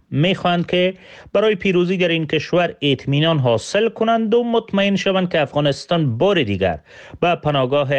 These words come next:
امن تروریستان برای حمله بر امریکا و سایر کشورهای عضو ناتو مبدل نمی‌شود.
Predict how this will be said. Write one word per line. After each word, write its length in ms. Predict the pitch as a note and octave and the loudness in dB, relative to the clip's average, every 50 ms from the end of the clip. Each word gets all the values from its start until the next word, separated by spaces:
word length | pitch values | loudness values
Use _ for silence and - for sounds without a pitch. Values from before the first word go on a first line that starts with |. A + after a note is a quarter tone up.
| - - | -2 -2
امن 380 | B2+ C3+ C3+ C#3+ C#3 C#3 C3+ C3 | -4 -2 -2 0 0 0 0 0
تروریستان 920 | - - A#2+ G#2+ G#2 G#2 G2+ F#2+ - - - - D#3+ F#3+ G#3 G#3+ G#3+ G3+ - - - - - _ - | 0 0 0 2 2 2 0 0 -2 -6 -4 -2 0 0 0 0 -2 -4 -6 -12 -20 -20 -20 _ -4
برای 260 | G2+ G2 A2+ B2 A#2 | 0 0 2 2 2
حمله 440 | A2+ G#2 - B2+ B2 B2+ C3+ D3 D3+ | 0 -2 -2 -4 -2 0 0 0 0
بر 160 | C#3+ D3+ D3 | 0 0 0
امریکا 400 | D3 C#3+ C3 C3+ B2+ - - F3 | 0 0 -2 -2 -4 -2 0 0
و 100 | F3 F3 | 0 0
سایر 440 | D#3+ - - D#3 D#3+ F#3+ G#3 G#3 G#3+ | -2 -2 -2 0 2 2 2 0 0
کشورهای 720 | G3+ G#3 G#3 G3+ F#3 - - F#3 F3+ E3+ C#3+ F#3 F#3 F#3 F#3 | -2 -2 -4 -4 -4 -2 -2 0 0 0 2 2 2 2 2
عضو 420 | F#3 F#3 E3+ D3 - F3 F3+ F3 | 2 0 0 0 0 0 2 2
ناتو 520 | F3 E3 D3 C3+ B2+ - - - D#3 D#3+ | 2 2 2 0 0 -2 0 0 0 2
مبدل 580 | D#3+ E3 D#3+ C#3+ C#3+ B2+ G#2 F#2+ G#2+ A#2+ C3 C3+ | 2 2 2 2 0 -2 -2 -2 -2 0 0 2
نمی‌شود. 1040 | C3+ C#3 C#3+ C#3+ C#3 B2 A2+ G2 - - - F2 E2+ D#2+ D#2 D2+ D2+ D2 D2+ D2 | 0 0 0 0 0 0 0 0 -2 -2 -4 -6 -4 -4 -6 -8 -8 -10 -14 -14